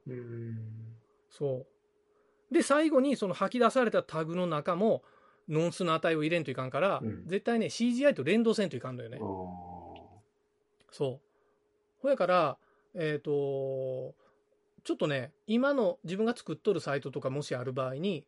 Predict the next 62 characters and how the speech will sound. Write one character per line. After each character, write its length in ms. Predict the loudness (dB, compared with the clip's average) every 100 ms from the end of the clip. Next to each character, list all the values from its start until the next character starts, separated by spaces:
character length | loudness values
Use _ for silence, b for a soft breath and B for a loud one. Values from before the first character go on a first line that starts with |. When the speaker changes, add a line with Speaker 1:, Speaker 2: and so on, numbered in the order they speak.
| -14
Speaker 1:
う 20 |
ん。 180 | -16 -8
Speaker 2:
こ 120 | -4
れ 60 | -2
に 80 | 0
対 240 | 0 0
応 80 | 0
し 100 | -2
よ 120 | -2
う 20 |
と 80 | -2
思 140 | -6 -4
っ 20 |
た 100 | -2
ら、 220 | -2 -4 b b b b b _ _
ち 80 | -6
ょ 20 |
っ 40 | -4
と 120 | -4
回 260 | 0 2
収 180 | 2 0
が 80 | 0
し 140 | -2
ん 60 | -2
ど 80 | 0
な 140 | 0
る 60 | -2
っ 40 |
て 140 | -4 -4
い 60 |
う 40 | 0
場 160 | 2
合 80 | 2
も 180 | 0 -2 _
あ 100 | -8
る 80 | -4
か 100 | -4
も 80 | -4
し 120 | -6
れ 80 | -6
ん。 40 |
Speaker 1:
う 20 | -6 -8 -12 -14 -18 -20 -20 _ _ -14 -10
ん。 240 | -8 -8
Speaker 2:
う 20 |
ん。 40 | -10
仕 120 | -6
組 100 | -4
み 80 | -2
を 60 | 0
理 100 | 0
解 180 | 0 0
し 80 |
と 80 | -2
っ 60 | -4
た 160 | 0
ら、 260 | 2 2 0 b b -4
タ 120 | -2
グ 100 | 0
の 120 | 0
部 120 | 0
分 220 | 0 0 2
と、 380 | 6 6 6